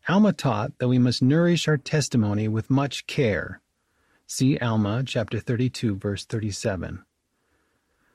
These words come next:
My beloved brothers and sisters, I promise that as you more fully understand what a testimony is, and as you share it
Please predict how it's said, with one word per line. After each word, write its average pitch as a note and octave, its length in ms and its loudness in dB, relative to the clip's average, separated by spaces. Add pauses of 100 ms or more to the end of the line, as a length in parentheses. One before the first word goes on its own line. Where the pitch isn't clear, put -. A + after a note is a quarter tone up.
(200)
My D3 120 2
beloved C#3+ 440 4
brothers D3+ 340 4
and C#3+ 100 4
sisters, E2+ 640 -6 (300)
I D3 140 2
promise A2 720 -2 (100)
that B2 120 0
as A#2 180 2
you B2 100 4
more C3+ 300 4
fully E3 440 2
understand C3 640 2
what A2 140 0
a G#2 60 -2
testimony C#3 800 0
is, G#2+ 480 -2 (540)
and C3+ 140 4
as B2+ 160 2
you A#2 120 4
share F3+ 380 2
it F2+ 280 -6